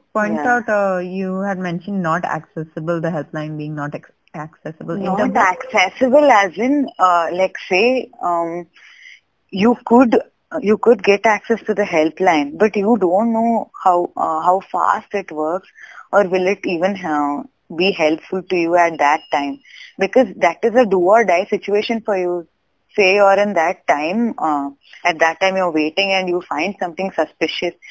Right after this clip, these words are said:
Speaker 2: you even dial it on, you dial it on and you do whatever you could with the helpline number, but you don't know if that's going to help you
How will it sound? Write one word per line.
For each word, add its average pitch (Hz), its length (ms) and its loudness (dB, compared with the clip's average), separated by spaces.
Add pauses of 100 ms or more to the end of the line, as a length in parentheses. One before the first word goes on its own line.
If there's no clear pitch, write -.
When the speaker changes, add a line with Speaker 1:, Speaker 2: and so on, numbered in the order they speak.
(280)
Speaker 2:
you 214 160 2
even 202 360 4
dial 160 300 0
it 190 140 -4
on, 175 380 2
you 175 200 2
dial 156 440 2
it 156 120 -8
on 151 460 2
and 160 260 -4 (380)
you 190 140 4
do 185 100 6
whatever 175 400 2
you 175 180 0
could 175 240 0
with 160 140 0
the 170 80 2
helpline 160 480 0
number, 147 400 0 (320)
but 220 140 2
you 208 180 -2
don't 208 220 6
know 277 220 4
if 254 100 -6
that's 214 220 2
going 185 180 -2
to 220 80 -4
help 170 340 0
you 165 260 0